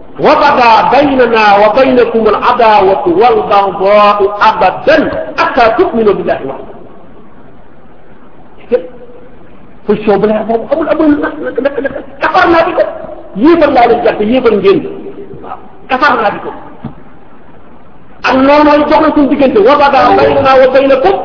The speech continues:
العداوة والبغضاء." Noonu ak mbañeel dox na sama diggante ak yéen. Abadan na. Kañ lay jeex? "حتى تؤمنوا."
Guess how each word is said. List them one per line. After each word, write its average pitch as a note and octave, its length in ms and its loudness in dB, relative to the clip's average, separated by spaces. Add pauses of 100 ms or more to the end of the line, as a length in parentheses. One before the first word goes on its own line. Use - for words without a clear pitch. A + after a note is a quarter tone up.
(220)
العداوة B3+ 800 2
والبغضاء." D#4 920 2 (380)
Noonu D4 460 2
ak C4 200 2
mbañeel A#3+ 440 2 (240)
dox A#3 140 0
na A#3 100 0
sama A3+ 180 0
diggante G3 340 -2
ak - 80 -4
yéen. - 140 -2 (760)
Abadan D#4 480 2
na. D#4 100 2 (640)
Kañ D#4 180 0
lay D4+ 160 4
jeex? C4 220 0
"حتى A#3 360 -2 (120)
تؤمنوا." F#3 440 -2